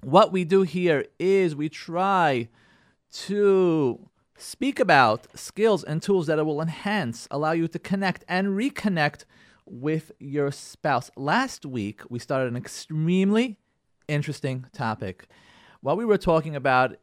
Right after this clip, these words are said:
is enhancing our relationships and practical tips and advice for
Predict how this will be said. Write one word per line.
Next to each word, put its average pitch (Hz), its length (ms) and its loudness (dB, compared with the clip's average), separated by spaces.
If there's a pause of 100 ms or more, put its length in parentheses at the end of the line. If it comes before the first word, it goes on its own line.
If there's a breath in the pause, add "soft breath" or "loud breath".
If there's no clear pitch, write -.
(120)
is 120 480 -2
enhancing 175 800 -4
our 139 180 0
relationships 139 1200 2
and 143 160 -8
practical 190 720 -2
tips 202 600 -4 (600)
and 175 160 2
advice 175 720 2 (420)
for 175 920 6